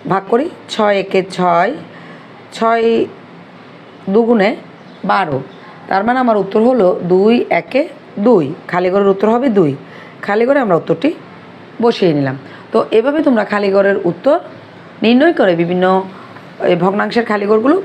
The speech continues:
পূরণ করতে পারো। এবার ছয় নম্বরে আমাদের একটি প্রশ্ন দেওয়া আছে, প্রশ্নের অঙ্কটা এখন আমরা করব। সবুজের বাড়ি বিদ্যালয় থেকে আট ভাগের তিন কিলোমিটার পশ্চিমে অবস্থিত। মিতুর বাড়ি বিদ্যালয় থেকে বারো ভাগের পাঁচ কিলোমিটার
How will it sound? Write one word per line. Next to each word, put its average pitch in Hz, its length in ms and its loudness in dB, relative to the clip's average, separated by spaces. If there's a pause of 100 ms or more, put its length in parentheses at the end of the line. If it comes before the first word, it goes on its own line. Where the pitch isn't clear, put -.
পূরণ 240 220 0
করতে - 240 -2
পারো। 143 240 -2 (500)
এবার 247 320 0 (100)
ছয় 269 140 -2
নম্বরে 285 240 2
আমাদের 247 220 0
একটি 208 160 -4
প্রশ্ন 220 300 0
দেওয়া 175 280 2
আছে, 262 300 -2 (220)
প্রশ্নের 208 260 0
অঙ্কটা 196 220 0
এখন 190 140 0
আমরা 175 180 0
করব। 170 380 0 (1900)
সবুজের 262 420 2
বাড়ি 277 320 2
বিদ্যালয় 226 460 2
থেকে 320 280 2
আট 196 220 -2
ভাগের 214 320 2 (140)
তিন 277 200 4
কিলোমিটার 294 380 4
পশ্চিমে 262 440 2 (100)
অবস্থিত। 170 460 -4 (640)
মিতুর 196 240 4
বাড়ি 233 180 0
বিদ্যালয় 220 460 0
থেকে 226 460 2
বারো 180 200 0
ভাগের 180 380 -2
পাঁচ 233 220 -2 (340)
কিলোমিটার 254 480 2